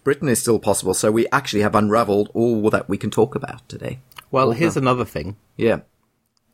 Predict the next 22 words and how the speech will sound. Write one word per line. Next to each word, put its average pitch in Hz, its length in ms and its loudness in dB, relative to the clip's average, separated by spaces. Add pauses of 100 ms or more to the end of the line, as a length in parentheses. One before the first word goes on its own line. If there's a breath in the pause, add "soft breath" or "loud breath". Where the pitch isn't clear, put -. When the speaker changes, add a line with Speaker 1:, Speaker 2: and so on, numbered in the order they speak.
Speaker 2:
Now 131 240 2
with 123 200 0
the 117 160 2
election 117 340 -2
started, 92 440 -6
we 104 80 -2
can't 110 460 0 (540)
express - 520 -2
a 113 40 -6
preference - 680 -6
from 113 200 -4
either 101 200 0
side. 98 320 0
We 101 140 -4
need 101 140 -8
to 101 200 -6
be - 40 -14 (400 loud breath)
very 110 220 0
careful 120 460 0
in 92 80 2
our 95 100 2
coverage. - 560 -4